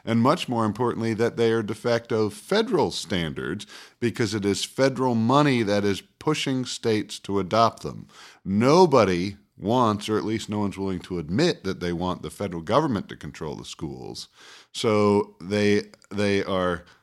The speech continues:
one hundred percent dedicated to portraying this as a totally state-led, voluntary effort to create common standards, and that the federal government has no part, at least no meaningful part,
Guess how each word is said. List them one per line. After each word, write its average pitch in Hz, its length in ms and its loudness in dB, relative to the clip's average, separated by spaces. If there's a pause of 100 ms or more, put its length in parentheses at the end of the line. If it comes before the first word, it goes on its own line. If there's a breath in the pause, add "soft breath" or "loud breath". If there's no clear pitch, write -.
(140 soft breath)
one 135 280 0
hundred 127 360 -2
percent 113 400 -4
dedicated 90 760 0 (160)
to 131 120 -4
portraying 110 880 0
this 71 400 -6 (280 loud breath)
as 92 160 -6
a 92 100 0
totally 107 460 -2
state-led, 123 840 0 (280 soft breath)
voluntary 135 600 2
effort 104 360 -4
to - 40 -16
create 104 460 -2
common 123 340 0
standards, 98 580 -2 (280 loud breath)
and 107 100 0
that 110 140 2
the 113 80 -6
federal 196 340 2
government 160 440 2
has 123 300 0
no 135 440 6
part, 95 580 2
at 202 80 -4
least 196 240 -4
no 143 160 0
meaningful 104 560 -2
part, 85 380 -4